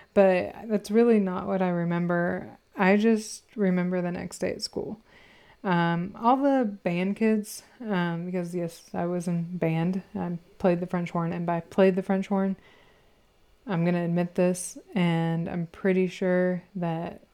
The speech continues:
all my band teachers actually do know this, but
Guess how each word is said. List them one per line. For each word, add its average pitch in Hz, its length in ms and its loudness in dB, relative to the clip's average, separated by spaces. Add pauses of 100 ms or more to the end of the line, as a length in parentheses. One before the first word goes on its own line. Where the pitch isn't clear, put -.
(160)
all 175 100 2
my 170 120 0
band 170 260 -2
teachers 165 340 -4
actually 165 360 -4
do 165 160 -2
know 180 160 0
this, 202 420 0 (100)
but 170 580 -2